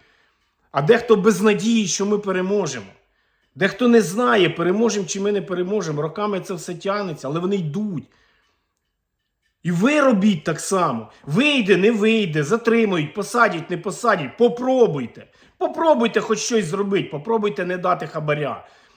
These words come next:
Попробуйте прийняти участь в затриманні корупціонера. Попробуйте висвітлити цю, е, подію, будь-яку. Ви ж в основному пишете під, е,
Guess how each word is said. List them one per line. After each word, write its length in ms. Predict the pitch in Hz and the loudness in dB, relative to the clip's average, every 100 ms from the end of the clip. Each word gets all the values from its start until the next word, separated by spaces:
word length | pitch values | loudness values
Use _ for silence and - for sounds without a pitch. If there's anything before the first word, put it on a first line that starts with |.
| _ _ - | _ _ -6
Попробуйте 640 | 190 226 240 208 214 202 | -4 2 2 2 0 -2
прийняти 500 | 160 202 214 180 208 | -2 0 0 0 -2
участь 400 | 208 170 180 120 | -4 -4 -6 -6
в 20 | |
затриманні 580 | 156 190 208 214 185 180 | -6 -2 0 0 0 -4
корупціонера. 1000 | 175 180 156 190 175 190 175 127 104 - _ _ - | -6 -8 -6 -4 -2 0 -2 -2 -6 -18 _ _ -10
Попробуйте 560 | 165 214 233 233 226 | -6 2 4 4 2
висвітлити 800 | 208 180 262 - 214 196 180 185 | 2 4 0 -2 -6 -4 -4 -4
цю, 340 | 160 196 180 147 - | -8 -8 -8 -10 -10
е, 40 | 175 165 156 170 151 | -8 -6 -8 -12 -10
подію, 500 | 175 156 180 151 110 | -8 -6 -6 -8 -8
будь-яку. 680 | 131 202 160 - - 156 101 _ _ _ _ _ | -6 -4 -2 -4 -4 -8 -10 _ _ _ _ _
Ви 120 | - 190 | -2 2
ж 100 | 208 | 2
в 20 | |
основному 600 | 208 247 247 262 233 190 - - | 2 2 4 6 4 2 -4 -6
пишете 440 | 262 262 220 208 | 0 2 2 0
під, 320 | 170 196 175 220 | 0 -2 -8 -2
е, 380 | 202 202 156 | 0 0 -2